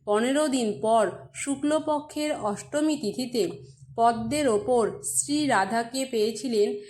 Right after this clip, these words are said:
রাজা বৃষভানু এবং তার স্ত্রী কীর্তিদা দেবী। হিন্দু ক্যালেন্ডার অনুযায়ী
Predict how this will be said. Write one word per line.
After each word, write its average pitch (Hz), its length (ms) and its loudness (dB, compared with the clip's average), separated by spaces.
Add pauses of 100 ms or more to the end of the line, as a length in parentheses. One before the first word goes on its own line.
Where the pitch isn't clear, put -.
(260)
রাজা 196 440 2
বৃষভানু 269 960 -2
এবং 190 460 0
তার 180 220 2 (120)
স্ত্রী 277 480 -2 (220)
কীর্তিদা 196 540 0
দেবী। 180 400 -2 (520)
হিন্দু 294 340 4
ক্যালেন্ডার 294 560 2
অনুযায়ী 196 640 0